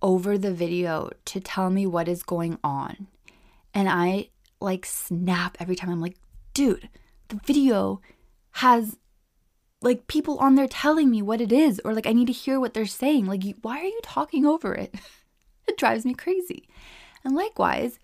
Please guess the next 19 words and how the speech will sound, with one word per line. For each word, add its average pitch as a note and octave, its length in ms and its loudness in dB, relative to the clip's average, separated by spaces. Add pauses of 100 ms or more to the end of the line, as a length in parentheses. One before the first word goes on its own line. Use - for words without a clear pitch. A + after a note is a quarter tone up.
(380)
he'll D4+ 180 -2
have D4+ 140 2
something B3 320 2
on A#3 100 2
the A3 80 -2
T A3 160 -6
V G3+ 160 0
that F#3+ 180 -4
he's G3 220 -6
just F#3+ 320 -8 (480)
half-ass F#3+ 600 -2
watching, F3 680 -2
but F#3 200 -2
will F3+ 160 -2
be, F3+ 160 -2
like, F3+ 200 -4
looking F3+ 320 -4
through F#3 220 -4
TikToks. - 800 -4